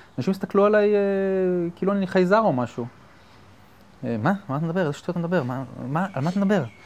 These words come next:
ואני יכול להגיד לך שהיום זה לא ככה. אף אחד לא חושב שאני חייזר היום.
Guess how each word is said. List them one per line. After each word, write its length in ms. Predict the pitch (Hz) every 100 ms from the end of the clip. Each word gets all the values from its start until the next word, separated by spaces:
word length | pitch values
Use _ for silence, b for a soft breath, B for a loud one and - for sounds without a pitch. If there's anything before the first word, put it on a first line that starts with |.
| B B B - - - -
ואני 280 | 120 127 135
יכול 180 | - 214
להגיד 200 | 240 311
לך 200 | - 139
שהיום 260 | 127 156
זה 60 | 196
לא 80 | 269
ככה. 280 | 135 113 117 113 - - - - - - -
אף 60 | 190
אחד 80 |
לא 40 | 277
חושב 160 | 151
שאני 140 | 139 117
חייזר 380 | 113 101 113 110
היום. 220 | 120